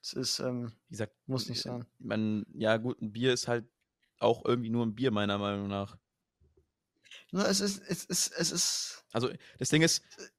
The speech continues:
Speaker 1: man kann ja nicht sagen, es ist kein Alkohol, aber es ist kein Alkohol im Sinne
Speaker 2: Das Ding ist,
Speaker 1: von
Speaker 2: äh, ich glaub auch nicht, äh, das ist halt,
Speaker 1: Das ist
Speaker 2: man,
Speaker 1: hart
Speaker 2: man hat es halt irgendwann mal so eingeführt oder es, ne? M-,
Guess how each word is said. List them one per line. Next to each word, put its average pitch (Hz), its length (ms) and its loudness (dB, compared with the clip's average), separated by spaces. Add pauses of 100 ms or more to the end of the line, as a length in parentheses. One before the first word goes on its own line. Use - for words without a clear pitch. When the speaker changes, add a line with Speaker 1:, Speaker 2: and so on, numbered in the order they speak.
Speaker 1:
man 151 100 -2
kann 190 220 8
ja 196 80 10
nicht 170 180 6
sagen, 180 180 10
es 180 80 0
ist 165 100 -4
kein 156 300 4
Alkohol, 160 720 4
aber 135 160 2
es 139 100 -2
ist 156 120 -8
kein 156 120 2
Alkohol 156 520 0
im 139 140 0
Sinne 151 240 2
Speaker 2:
Das 143 60 -2
Ding 143 120 6
ist, 139 140 6
Speaker 1:
von - 0 -
Speaker 2:
äh, 127 260 2
ich 123 140 -2
glaub 123 160 4
auch 127 160 6
nicht, 131 300 -2
äh, 113 280 0
das - 160 -10
ist - 140 -10
halt, - 120 -10 (160)
Speaker 1:
Das 131 260 -2
ist - 140 -14 (160)
Speaker 2:
man, 120 240 0
Speaker 1:
hart 120 140 -4
Speaker 2:
man 107 320 -4
hat 113 160 -6
es - 120 -14
halt 113 280 -4
irgendwann 110 600 -2
mal 107 180 -4
so 107 120 0
eingeführt 131 480 0
oder 104 180 0
es, - 440 -8 (160)
ne? 127 240 -2 (840)
M-, - 100 -12